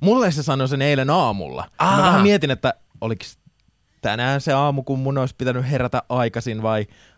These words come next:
Speaker 1: oliks se huomenna, vai mikä päivä. Koska Facebook nykyään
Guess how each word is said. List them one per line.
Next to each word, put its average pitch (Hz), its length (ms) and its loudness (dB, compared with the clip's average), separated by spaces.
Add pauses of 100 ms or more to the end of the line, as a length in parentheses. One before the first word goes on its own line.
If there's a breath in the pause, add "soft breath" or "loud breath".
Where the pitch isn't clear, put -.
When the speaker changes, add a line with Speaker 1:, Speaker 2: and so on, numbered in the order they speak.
Speaker 1:
oliks 117 400 -4
se 117 100 -2
huomenna, 104 600 -2
vai 104 140 0
mikä 120 320 -4
päivä. 67 360 -12 (260 soft breath)
Koska - 180 -14
Facebook 202 400 -4
nykyään 123 360 -2